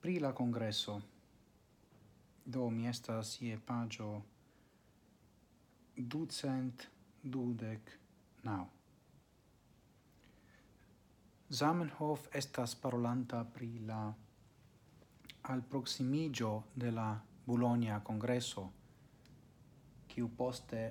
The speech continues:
estos konata kiel la Unua Universala Kongreso. Fakte, ĉi tiu esprimo universala kongreso estas posta.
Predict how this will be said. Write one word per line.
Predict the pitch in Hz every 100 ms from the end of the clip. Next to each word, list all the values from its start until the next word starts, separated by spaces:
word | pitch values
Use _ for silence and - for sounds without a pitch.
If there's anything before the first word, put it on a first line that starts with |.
| 110 - -
estos | 123 - - - 107 107 - - - - - - - - - - - - -
konata | 120 107 107 104 113 107 107 107 -
kiel | - 113 104
la | 104 107 -
Unua | 117 120 117 110 110 -
Universala | 107 101 - - 98 95
Kongreso. | 98 92 92 - - - - - - - - - -
Fakte, | - 113 - 107
ĉi | - - -
tiu | 120 110 104 104 - - - - - - - - - - - - - - - - - - - -
esprimo | 123 - 135 117 104 -
universala | 120 110 - 113 110
kongreso | 107 110 104 101 101 - 101 98 - - - - - - - - -
estas | - - - 98 95 - - - - - - - - - - - - - -
posta. | - - -